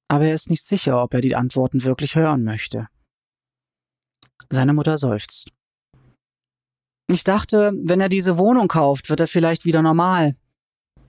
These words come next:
Jay rutscht nervös auf dem Bett herum, als hätte Mom seine Gedanken gelesen. „Ich dachte, wenn er wüsste, dass wir eine Zuflucht haben, würden seine Ängste sich irgendwie legen. Aber jetzt,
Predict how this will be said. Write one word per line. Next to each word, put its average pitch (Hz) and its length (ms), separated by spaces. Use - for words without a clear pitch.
Jay 151 280
rutscht 151 340
nervös 131 360
auf 143 120
dem 147 160
Bett 127 140
herum, 117 440
als 139 200
hätte 190 140
Mom 160 280
seine 160 240
Gedanken 165 460
gelesen. 123 540
„Ich 175 140
dachte, 180 340
wenn 180 120
er 165 140
wüsste, 175 380
dass 151 220
wir 151 140
eine 147 180
Zuflucht 165 560
haben, 135 380
würden 160 300
seine 165 220
Ängste 165 260
sich 160 180
irgendwie 165 340
legen. 175 400
Aber 143 180
jetzt, 160 440